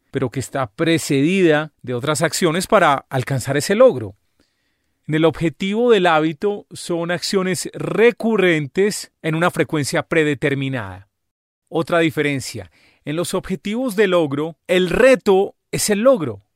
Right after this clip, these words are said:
En el objetivo de hábito, el reto es la consistencia. El objetivo de logro es frecuentemente un fin por sí mismo. El objetivo de hábito generalmente representa el medio para alcanzar un fin.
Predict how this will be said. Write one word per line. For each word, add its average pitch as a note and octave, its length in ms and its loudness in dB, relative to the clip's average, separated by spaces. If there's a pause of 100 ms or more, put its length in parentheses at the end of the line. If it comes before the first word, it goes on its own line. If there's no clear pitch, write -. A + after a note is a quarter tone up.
En E3+ 80 -2
el F3+ 140 2
objetivo G3 520 0
de F#3+ 140 6
hábito, D3 600 0
el F#3 220 2
reto G3 480 2
es F3 140 0
la F3+ 180 2
consistencia. E3+ 1120 -4 (800)
El D#3+ 140 0
objetivo G3+ 600 0
de G#3 80 6
logro F#3 540 2
es E3 120 0
frecuentemente F3 920 -4
un E3 200 -4
fin A3 400 0
por C3+ 200 -4
sí D3 140 -4
mismo. B2 420 -8 (680)
El D#3 140 -2
objetivo E3 560 -2
de E3 140 2
hábito D#3+ 680 -2 (160)
generalmente E3+ 640 2
representa D#3 840 -2
el E3+ 200 0
medio G3 400 2
para E3+ 180 2
alcanzar B2 440 -4
un D#3+ 100 -8
fin. B3+ 320 -2